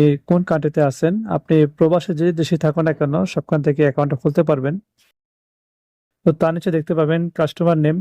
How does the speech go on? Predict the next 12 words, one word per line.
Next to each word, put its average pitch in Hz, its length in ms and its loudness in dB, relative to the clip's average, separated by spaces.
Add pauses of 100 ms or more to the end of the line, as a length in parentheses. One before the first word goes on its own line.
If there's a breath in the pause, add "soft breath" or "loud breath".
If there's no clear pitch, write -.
এখানে 156 320 0
আপনার 147 240 -2
নামটা 151 240 0
লিখে 143 240 0
দিবেন। 151 240 2 (680)
তার 156 120 0
নিচে 165 200 0
দেখতে 151 280 0
পাচ্ছেন 160 320 0 (120)
ইমেইল 165 260 2
অ্যাড্রেস, 156 360 -2 (160)
এখানে 151 320 0